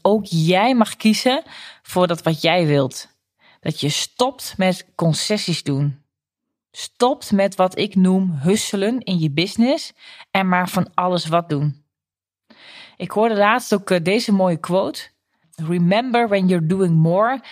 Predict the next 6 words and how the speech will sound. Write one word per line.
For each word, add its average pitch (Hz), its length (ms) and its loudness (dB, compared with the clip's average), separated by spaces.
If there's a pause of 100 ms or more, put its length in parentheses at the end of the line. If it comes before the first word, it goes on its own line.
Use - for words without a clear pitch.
(140)
doesn't 208 520 0
mean 190 320 2
you're 170 220 -2
getting 196 380 -2
more 160 420 0
done." 139 480 -2